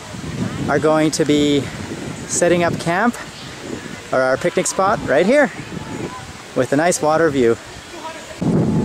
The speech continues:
Here's a nice close-up of the shore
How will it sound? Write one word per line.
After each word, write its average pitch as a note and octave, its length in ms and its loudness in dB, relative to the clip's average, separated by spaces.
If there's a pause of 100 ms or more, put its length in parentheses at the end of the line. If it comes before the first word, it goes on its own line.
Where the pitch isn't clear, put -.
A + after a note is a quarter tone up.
(180)
Here's G3+ 240 2
a G3+ 60 4
nice F#3+ 240 2
close-up G3 500 2
of D3 280 2
the C#3 80 2
shore G3 520 4